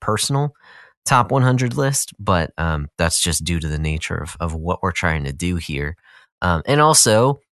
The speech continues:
there are lots of games that, that I either haven't played or I don't have the nostalgia for, um, you know, so, so they don't necessarily mean anything to me, but I, I recognize that, you know, pretty much everyone on Earth,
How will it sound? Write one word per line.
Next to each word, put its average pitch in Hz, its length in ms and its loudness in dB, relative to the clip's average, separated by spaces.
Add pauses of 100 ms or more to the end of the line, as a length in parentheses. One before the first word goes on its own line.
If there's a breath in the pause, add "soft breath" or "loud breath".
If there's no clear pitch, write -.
(100)
there 120 220 4
are 117 60 4
lots 117 320 4
of 104 100 -2
games 110 420 0
that, 101 280 0
that 98 260 0
I 92 340 2
either 87 420 -2 (240)
haven't 107 460 0
played 139 520 0 (400 loud breath)
or 117 520 6
I 92 140 2
don't 90 340 0
have 85 320 0
the 82 100 -2
nostalgia 82 640 0
for, 73 520 -4 (420)
um, 71 340 -8 (280)
you 92 160 0
know, 73 320 -4
so, 76 340 -2 (100)
so 76 220 -6
they 76 160 -4
don't 73 200 -4 (100)
necessarily 80 680 -4
mean 78 340 -4 (220)
anything 78 360 -4
to 78 100 -10
me, 76 120 -4
but 87 160 0
I, 78 180 0 (100)
I 92 100 0
recognize 78 600 -4
that, - 160 -10 (260)
you 78 100 -8
know, - 160 -8
pretty 113 160 -4
much 87 200 -2
everyone 80 320 -2
on 71 240 -4
Earth, 80 340 -4